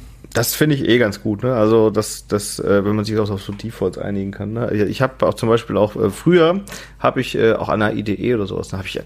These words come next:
alle Tastenkombinationen, die mussten für mich persönlich eingestellt werden, ne? Und das mach ich mittlerweile gar nicht, ne? Mittlerweile gucke ich immer, okay, welche Tastenkombination hat diese I D E und ich lerne sie einfach, ne? Weil dann kann ich mich an egal welche I D E setzen und ich komme sofort damit klar, ne? Und das ist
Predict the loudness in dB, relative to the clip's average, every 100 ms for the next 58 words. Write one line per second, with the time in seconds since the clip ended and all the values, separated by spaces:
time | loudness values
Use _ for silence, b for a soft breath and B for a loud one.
0 | -8 0 2 2 0 -4 -4 -4 -10 -6
1 | -6 -4 -6 -6 -8 -8 -8 -10 -10 -10
2 | -4 -4 -6 -6 -2 0 -2 -4 -6 -8
3 | -8 -6 -4 -4 -4 -8 B B B 0
4 | 2 4 0 0 0 2 0 0 -4 -4
5 | -6 -2 2 2 2 -2 -4 0 0 2
6 | 2 2 0 -2 -2 -6 -6 -4 -4 -6
7 | -6 -8 -6 -4 0 -2 0 0 2 0
8 | -4 -8 -12 -10 -10 -10 B B 2 4
9 | 4 2 0 0 -2 -8 -8 -8 -4 2
10 | 4 4 2 0 0 0 2 4 2 -2
11 | -10 -4 -2 -2 -2 -2 -4 -4 -2 -2
12 | -6 B B B -8 -8 -8 -6 -6 -6
13 | -16